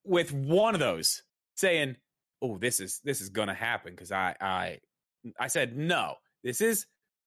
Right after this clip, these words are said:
what I, this, you know, this is not coming from Nintendo. This is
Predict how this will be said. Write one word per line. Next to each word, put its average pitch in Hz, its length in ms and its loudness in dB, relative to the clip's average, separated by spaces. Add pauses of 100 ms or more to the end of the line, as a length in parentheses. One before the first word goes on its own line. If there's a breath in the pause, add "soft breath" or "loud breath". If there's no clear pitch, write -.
(300)
what 196 160 2
I, 208 140 4
this, 185 300 0
you 151 100 0
know, 98 200 -2 (180)
this 180 160 -2
is 139 100 -2
not 226 200 2
coming 156 200 0
from 139 140 -4
Nintendo. 113 580 -2 (580)
This 226 200 2
is 147 200 0